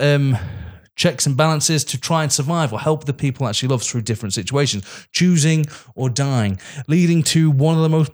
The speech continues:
baffling endings I've ever seen in a film. And, uh, I haven't there mentioned Eddie Marsden, <laughs> who appears at the beginning. He's one of the first players to play the game.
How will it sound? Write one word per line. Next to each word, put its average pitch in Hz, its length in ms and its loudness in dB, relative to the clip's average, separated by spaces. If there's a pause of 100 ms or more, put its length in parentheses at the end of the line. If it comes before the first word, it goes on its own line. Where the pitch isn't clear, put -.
baffling 180 520 2
endings 156 420 -2
I've 143 220 -2 (240)
ever 180 260 4
seen 175 380 0
in 156 160 0
a 135 40 -2
film. 101 460 0 (720)
And, 107 360 -4
uh, 110 280 -2 (180)
I 175 200 0
haven't 151 500 0
there 98 200 0
mentioned 98 600 -2 (880)
Eddie 104 140 -4
Marsden, 95 480 -6 (380)
<laughs> - 380 -20
who 127 120 -2
appears 147 260 -6
at 139 60 -8
the 123 60 -8
beginning. 110 460 -2
He's 135 220 -2
one 135 140 -2
of 123 60 -2
the 113 60 -4
first 113 320 -2
players 98 220 -2
to - 60 -20
play 92 140 -2
the 95 100 -2
game. 80 240 -4